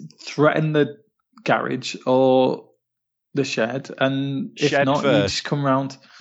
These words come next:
Speaker 2: Garage.
Speaker 1: to our way of thinking.
Speaker 2: Garage is, like, a developmental thing 'cause there's loads of space in the garage, and the garage has got electricity, so that's
Speaker 1: Yeah,
Speaker 2: a bit
Speaker 1: that's
Speaker 2: of a
Speaker 1: a d-,
Speaker 2: luxury.
Speaker 1: that is a luxury. We're, we're not onto the luxury yet. No,
Speaker 2: No.
Speaker 1: they can go in the Wendy house.
Speaker 2: We can't afford luxury
Speaker 1: Um,
Speaker 2: yet.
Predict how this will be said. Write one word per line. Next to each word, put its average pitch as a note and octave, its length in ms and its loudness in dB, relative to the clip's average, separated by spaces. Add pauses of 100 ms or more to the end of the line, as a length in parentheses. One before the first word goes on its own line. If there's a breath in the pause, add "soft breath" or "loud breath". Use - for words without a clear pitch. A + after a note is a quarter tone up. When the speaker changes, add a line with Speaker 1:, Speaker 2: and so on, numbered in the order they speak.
Speaker 2:
Garage. G#2+ 340 0
Speaker 1:
to C3 80 -2
our C3+ 240 2
way C3+ 200 4
of C3+ 80 -2
thinking. D#3 460 -8
Speaker 2:
Garage A#2 360 -4
is, A#2+ 80 -10
like, A2+ 160 -4
a A#2 60 -10
developmental G2 720 -8
thing G2 180 -10
'cause F#2+ 160 -14
there's F#2+ 140 -14
loads G#2+ 400 -6
of G2+ 60 -14
space G2+ 340 -8
in G2+ 80 -14
the F#2 60 -12
garage, G2 360 -8
and F#2+ 80 -14
the F#2 60 -14
garage G#2 280 -6
has A2 80 -16
got G#2 140 -10
electricity, F#2+ 760 -12
so F2+ 340 -10 (680)
that's G#2 360 -6
Speaker 1:
Yeah, - 60 -8
Speaker 2:
a - 20 -6
bit - 80 -4
Speaker 1:
that's G#2 180 -4
Speaker 2:
of F#2 60 -6
a G2+ 40 -2
Speaker 1:
a G#2+ 60 -4
d-, - 80 -10
Speaker 2:
luxury. G#2 240 -10 (460)
Speaker 1:
that B2 220 0
is A2+ 100 -8
a B2+ 60 -6
luxury. A#2+ 440 -6
We're, B2 320 -6
we're C3 160 -4
not B2 240 -6
onto B2 320 -12
the A#2 80 -8
luxury B2 360 -10
yet. - 200 -10
No, B2 140 -8
Speaker 2:
No. - 60 -10
Speaker 1:
they A2+ 100 -14
can B2 100 -12
go A#2+ 120 -10
in A#2 40 -10
the A#2 80 -10
Wendy A#2 260 -6
house. A#2 280 -14
Speaker 2:
We G#2+ 60 -16
can't C3+ 180 -4
afford G#2 280 -6
luxury D3+ 420 4
Speaker 1:
Um, D3 40 -6
Speaker 2:
yet. F#2 160 -8